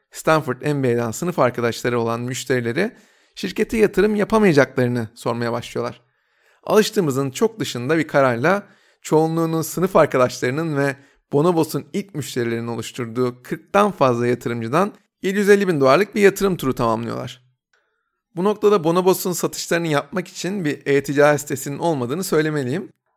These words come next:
Yatırımlar sonrası Bonobos artık kendi e-ticaret altyapısını kurmak için hazır hale geliyor. Yaklaşık yirmi bin dolar harcıyorlar. Ekim iki bin yedide bonobos nokta com'u devreye alıyorlar.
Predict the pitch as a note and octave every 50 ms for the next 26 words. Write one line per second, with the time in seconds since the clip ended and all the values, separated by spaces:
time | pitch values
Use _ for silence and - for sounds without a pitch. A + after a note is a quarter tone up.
0 | _ _ - D3+ D3 - D#3+ E3 F3 F#3 G3 G3 - - C#3 C3 B2 B2 B2+ -
1 | G3 G#3 A#3+ F#4 - - _ _ _ C#3+ D#3+ F3+ F3 D#3 D3+ D3 - - - E3+
2 | F3 E3 - - F#3 F#3 - - _ _ _ _ _ _ _ _ - - D3 D#3
3 | F3 G3+ G#3 - G3 G3+ G3 - C#3 B2 B2+ A#2+ A#2 - - E3 F3+ F3+ - -
4 | A#2 - - - - A#2+ - - G3+ F3 C#3 A#2+ - - A3 G#3 G#3 F#3 E3+ D3+
5 | C3 A#2+ A#2+ A2+ A#2+ A#2+ - - B2 - _ _ _ _ _ _ _ _ _ _
6 | _ _ _ _ _ _ _ _ _ - E3+ G3+ - G3+ F3+ - D3 - - D3
7 | C#3+ F3 F#3+ G#3 G3+ F#3+ F#3+ F#3+ F#3+ F#3+ F#3+ F#3 E3+ E3+ F3+ F3+ F3+ F#3 F#3+ F#3+
8 | - - _ _ _ _ _ _ _ E3+ D#3 - - F3+ D3 - - - B2 -
9 | - D3+ D#3 C#3+ C#3+ D#3+ E3+ D3 D3 C3+ D#3 E3 F3+ F#3 F3+ - - _ F#3+ F3+
10 | F#3 F#3 D#3 C3 A#2+ - - - - - _ C3+ A2+ - - G3 F3 E3 F3+ G3+
11 | G3 - _ - F#3 D#3+ D3 C3+ B2+ A#2+ A2+ A#2 A#2 - - - - -